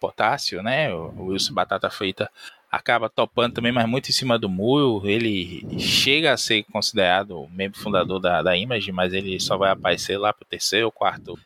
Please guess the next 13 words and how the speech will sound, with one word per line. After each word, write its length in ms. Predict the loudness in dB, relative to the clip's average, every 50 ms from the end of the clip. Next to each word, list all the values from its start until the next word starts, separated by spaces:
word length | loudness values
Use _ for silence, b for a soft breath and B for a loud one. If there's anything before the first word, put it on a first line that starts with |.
| _ _
encontro 640 | -20 -20 -18 _ -4 -4 -4 -4 -6 -8 -10 -12 -6 _
presencial 920 | 0 0 0 0 -2 -2 0 0 2 2 2 2 2 0 2 0 -2 -2
<laughs> 0 |
dos 240 | 0 0 0 0
fundadores. 840 | 0 0 0 2 2 2 0 0 -2 0 2 2 2 0 -2 -6 -10 B B B B B B B
E 80 | 0 2
logo 200 | 4 4 2 2
depois 260 | 0 0 0 0 2
ele 160 | 2 2 2
sai 320 | 2 2 4 4 2 2 0
também, 400 | -4 -8 -8 -6 -6 -6 -6 -6
fica 260 | -8 -10 -4 -2 0
naquela 760 | 0 0 0 2 0 2 4 4 4 4 2 0 -2 -4